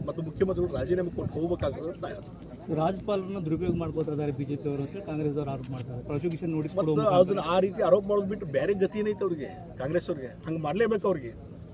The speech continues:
Speaker 1: ಈ ಯಾವ ರೀತಿ ಡಿಪೆಂಡ್ ಮಾಡ್ಬೇಕು ಮುಖ್ಯಮಂತ್ರಿಗಳು? ಪಾಪ ಕಾಂಗ್ರೆಸ್ ಅವರು ಯಾಕೆ ತಪ್ಪು ಮಾಡಿದ್ದು ಎಲ್ಲರಿಗೂ ಗುರ್ತೈತಿ,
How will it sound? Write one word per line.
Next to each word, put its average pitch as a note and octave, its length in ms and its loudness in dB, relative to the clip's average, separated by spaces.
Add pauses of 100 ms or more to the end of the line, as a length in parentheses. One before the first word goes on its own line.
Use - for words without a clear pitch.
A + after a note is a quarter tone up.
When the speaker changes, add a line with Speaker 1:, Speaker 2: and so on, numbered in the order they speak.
(260)
Speaker 1:
ಈ F#3 140 2
ಯಾವ F3+ 180 6
ರೀತಿ B3+ 160 4
ಡಿಪೆಂಡ್ A#3 280 2
ಮಾಡ್ಬೇಕು G#3+ 240 2
ಮುಖ್ಯಮಂತ್ರಿಗಳು? G3+ 420 2
ಪಾಪ F#3+ 240 2 (760)
ಕಾಂಗ್ರೆಸ್ F#3+ 340 4
ಅವರು F#3 160 4 (540)
ಯಾಕೆ G3 140 8
ತಪ್ಪು A3 260 4
ಮಾಡಿದ್ದು A#3+ 240 8
ಎಲ್ಲರಿಗೂ A3+ 260 6
ಗುರ್ತೈತಿ, G3+ 420 6